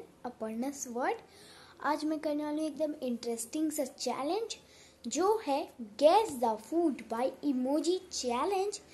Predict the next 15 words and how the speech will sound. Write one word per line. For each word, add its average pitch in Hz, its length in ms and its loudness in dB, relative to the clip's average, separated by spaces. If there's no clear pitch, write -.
तो 254 80 -2
चलिए 269 540 4
शुरू 285 520 -2
करते 277 340 0
हैं 277 140 -2
अपना - 240 -2
challenge। 349 1200 2
तो 277 100 8
guys, 262 280 2
चलिए 240 480 4
guess 226 320 2
करना 240 440 -2
start 214 560 -2
करते 233 380 4
हैं। - 200 -14